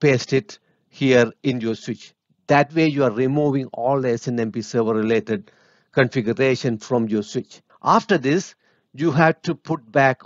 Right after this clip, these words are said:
all your S N M P statements again into the switch. That will basically restart the S N M P server on your switch. This is a shortcut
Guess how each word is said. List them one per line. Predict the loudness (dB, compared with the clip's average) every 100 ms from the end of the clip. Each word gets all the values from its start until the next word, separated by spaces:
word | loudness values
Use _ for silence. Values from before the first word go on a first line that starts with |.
| -8
all | 0 0
your | 0 -2 -2
S | -6 -8
N | -4
M | -4
P | -4 -6
statements | -6 0 0 0 -4 -6 -8 _ _ _ _ _ _ _ _ _ _ _ 0
again | 2 6 6 4 0 _
into | -2 0 -2
the | -4 -4
switch. | -2 -4 -4 -20 _ _
That | 0 0 0
will | 0 0
basically | 0 -2 -2 -4 0 0 -2 -6 _ _ -8
restart | 0 0 0 0 0 0
the | -4 -8
S | -8 -6
N | -6
M | -4
P | -6
server | -6 -2 -2 -2 -8
on | -10 -10
your | -10 -14
switch. | -18 -14
This | -4 -2
is | 2
a | 2
shortcut | 2 2 0 0 0 0 0